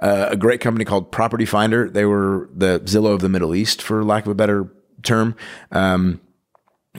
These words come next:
I was heading strategy at the time, so we did, um,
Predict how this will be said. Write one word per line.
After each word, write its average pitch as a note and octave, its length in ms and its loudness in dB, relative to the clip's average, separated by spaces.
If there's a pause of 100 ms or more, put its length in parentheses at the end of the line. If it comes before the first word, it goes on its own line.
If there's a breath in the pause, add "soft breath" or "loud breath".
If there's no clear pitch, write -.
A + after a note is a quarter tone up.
(180)
I G#2 60 0
was G#2+ 200 0
heading G2 400 -2
strategy B2 520 0
at A#2+ 60 0
the G#2+ 80 -4
time, A2 300 -2
so G2+ 140 -4
we G#2 120 0
did, G2+ 480 0 (320 loud breath)
um, F#2 680 0